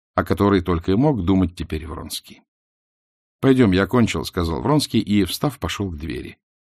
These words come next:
Яшвин встал тоже, растянув свои огромные ноги и длинную спину. «Мне обедать еще рано, а выпить надо.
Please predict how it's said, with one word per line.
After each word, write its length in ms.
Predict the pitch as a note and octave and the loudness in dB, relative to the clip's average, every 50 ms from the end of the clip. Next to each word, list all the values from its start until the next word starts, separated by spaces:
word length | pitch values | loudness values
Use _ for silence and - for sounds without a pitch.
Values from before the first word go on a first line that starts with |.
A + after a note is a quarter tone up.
| _ - | _ 2
Яшвин 500 | - A#2+ D#3 D#3 - - F#2+ F#2 C#2 - | 4 4 4 4 2 0 -2 -2 -2 -4
встал 360 | - - - - F2+ D#2 A#1+ | -8 -8 -4 -2 -2 -4 -2
тоже, 440 | - - D3+ D#3+ D3 D3 C#3+ C3+ F#2+ | -2 0 2 2 4 2 2 2 2
растянув 500 | F#2+ G#2+ - - - G2 G2+ A2 G2 - | 0 -2 -2 -2 -2 0 2 2 0 -2
свои 300 | - - F2+ F#2+ G2+ G2+ | -4 -2 0 2 2 2
огромные 840 | - - G#2 G2 F2 F#2+ F2+ G2 A2 A2 G#2 G2 F#2+ F2 D#2+ D2 C#2+ | 2 0 0 0 2 2 4 4 6 6 6 6 4 4 2 0 0
ноги 360 | C#2 F2+ B2+ D3 B2 B2 B2 | 0 0 0 0 0 -2 -2
и 140 | - - F2 | -2 -4 -6
длинную 580 | D2+ D#2 D#2+ E2 E2 E2+ F2 E2 D#2+ D2+ C#2 - | -4 -4 -2 -2 0 0 0 0 -2 -2 -4 -6
спину. 540 | - - _ - - - - - - - _ _ _ _ _ _ _ _ _ _ _ _ _ _ _ _ _ _ _ _ | -8 -10 _ -14 -16 -14 -14 -14 -16 -18 _ _ _ _ _ _ _ _ _ _ _ _ _ _ _ _ _ _ _ _
«Мне 400 | - G2+ A2+ A#2+ C3 C#3+ D3 D3 | 2 4 6 6 6 6 6 6
обедать 400 | A#2+ A2+ A#2+ B2+ B2+ A#2+ B2 - | 4 4 4 4 4 4 4 2
еще 280 | G#2 G#2+ - - - G#2 | 0 -2 -2 0 2 4
рано, 280 | A#2 C3+ C#3 C#3+ C#3 - | 4 6 6 4 2 2
а 140 | G2 G#2+ | 2 2
выпить 360 | G2 G#2 A#2 A#2 A#2+ A2 - - | 2 2 0 0 -2 -6 -2 0
надо. 560 | G2 F2 E2+ F2 D#2+ D#2+ D#2 D2+ D#2+ - | 0 2 0 0 -2 -4 -6 -6 -8 -12